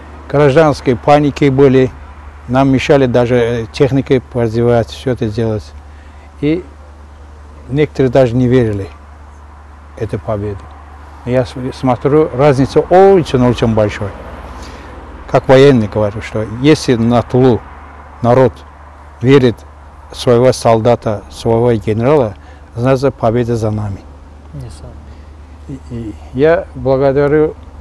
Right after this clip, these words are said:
Speaker 1: нашего командующего, президента Ильхама Алиева,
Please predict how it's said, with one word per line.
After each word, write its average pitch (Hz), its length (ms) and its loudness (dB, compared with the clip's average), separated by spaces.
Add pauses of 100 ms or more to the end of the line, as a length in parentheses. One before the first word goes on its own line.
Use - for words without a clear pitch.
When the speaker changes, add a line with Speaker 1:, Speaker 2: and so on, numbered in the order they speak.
(720)
Speaker 1:
нашего 131 500 0 (160)
командующего, 123 760 2
президента 120 720 -4
Ильхама 123 380 0
Алиева, 120 360 0